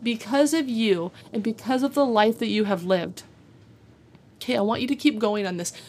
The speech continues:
Whatever hiccup or block is coming up as I'm saying this to you, whatever wants to, like, convince you otherwise,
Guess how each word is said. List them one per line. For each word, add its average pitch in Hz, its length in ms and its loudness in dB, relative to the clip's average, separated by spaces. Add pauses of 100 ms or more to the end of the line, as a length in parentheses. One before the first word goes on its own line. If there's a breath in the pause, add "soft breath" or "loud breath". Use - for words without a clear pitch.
(100)
Whatever 311 400 0
hiccup 254 520 0
or 208 60 4
block 185 380 0
is 226 120 -2
coming 202 400 -2
up 190 200 -4 (240 loud breath)
as 190 160 0
I'm 202 140 4
saying 208 320 0
this 220 240 -2
to 247 80 -2
you, 233 100 -2
whatever 277 320 0
wants 302 220 -2
to, 214 320 0
like, 196 220 -2 (320 loud breath)
convince 226 560 0
you 226 160 0
otherwise, 240 720 -2